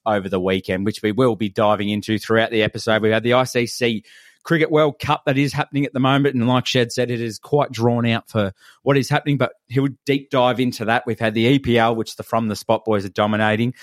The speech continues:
We've had me absolutely tearing up the lottery the other day, taking home the eight K quaddie and my best of the day at six and a half dollars. Thanks for coming very much, C E O, absolute goat. And then we also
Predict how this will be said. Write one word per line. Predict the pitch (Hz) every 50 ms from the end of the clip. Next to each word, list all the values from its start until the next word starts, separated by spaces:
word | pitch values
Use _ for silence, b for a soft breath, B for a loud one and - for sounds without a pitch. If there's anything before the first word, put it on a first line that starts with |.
| B B B B B
We've | - 139 143
had | 120 131 147 139 127 117
me | 131 135 139 139 139 135 -
absolutely | 123 127 - _ - - - - 131 127 123 123 123 123 123 127 131 135 139 143 147 147 - 127 117 113 98
tearing | - - 127 117 120 113 113 110
up | 107 107 -
the | - 110 98
lottery | 98 98 104 107 95 110 107 101
the | 101 107 101
other | 98 95 104 98
day, | 90 101 98 98
taking | - - 117 113 110 113
home | 110 110 110
the | 113 117 - 127
eight | 123 135 - - -
K | - - 123 127 -
quaddie | - - - 113 120 120 117 113 113 160 B B B B B B
and | - 107 101
my | 104 101
best | 92 131 131 131 - -
of | 120
the | 120 117
day | 101 120 113 113 117 113
at | - 90 90 -
six | - - - 104 - -
and | - 117
a | 110 98
half | 104 117 113 107 101 -
dollars. | - 107 113 131 170 170 -
Thanks | - 113 104 - -
for | 104
coming | 92 - 117 107 107 101 98
very | 101 101 98 98
much, | 98 104 127 147 - -
C | - 110 107 107
E | 107 107
O, | 110 113 113 -
absolute | - 107 - - - - 98 95 - _
goat. | - 123 135 - - b b b b b b b b b b _
And | 135 139 147 143 143 131
then | 127 151 160 143 123 110
we | 113 123 127 - -
also | 139 147 139 - - 117